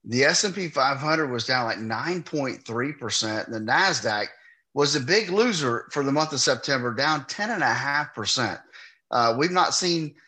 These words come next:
uh, things like this since the, the, the third quarter of twenty twenty. So,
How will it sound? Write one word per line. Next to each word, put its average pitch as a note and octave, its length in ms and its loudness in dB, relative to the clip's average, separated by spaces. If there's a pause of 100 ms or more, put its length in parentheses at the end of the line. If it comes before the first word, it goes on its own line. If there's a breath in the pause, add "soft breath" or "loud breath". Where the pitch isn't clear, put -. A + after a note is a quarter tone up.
(160 soft breath)
uh, B2 300 4 (100)
things E3+ 260 0
like C3+ 240 2
this D3 240 0
since - 640 -2
the, A#2+ 320 -2
the, A2+ 260 0 (140)
the A#2 100 -4
third C#3 360 0
quarter C3 480 -2
of A2+ 240 -2
twenty B2 360 -6
twenty. A#2 460 -4
So, A#2 400 2